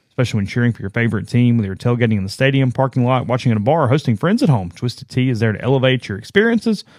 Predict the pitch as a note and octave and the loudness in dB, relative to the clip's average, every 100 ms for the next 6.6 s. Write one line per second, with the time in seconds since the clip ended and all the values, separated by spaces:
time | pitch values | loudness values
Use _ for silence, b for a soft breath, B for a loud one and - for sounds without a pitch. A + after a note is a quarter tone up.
0 | b b b b - B2 A#2 A#2+ A2 G#2+ | b b b b 0 2 2 0 0 -4
1 | G2+ C#3 G3+ - A3+ A#3+ - D#3 C#3 C#3 | 0 2 2 0 2 2 2 2 4 4
2 | B2+ G#2+ - B2 C#3 F3 D3 - A#2+ B2 | 4 0 0 0 2 2 0 0 2 2
3 | G#2+ B2+ D#3 C#3+ D3 C3 B2+ A#2 G2+ - | 2 0 0 0 2 2 2 2 0 -4
4 | G#2 G#2 - E3+ G3+ - A2 C3 A#2+ A2+ | -8 -8 -2 0 0 -2 -2 -2 0 -2
5 | G#2+ A2+ A2 G2+ - F#3+ G3+ G3+ F#3+ - | -2 0 0 -2 0 2 2 0 -2 -2
6 | A3+ - A3 A#3 D#3+ | -4 -4 -2 2 2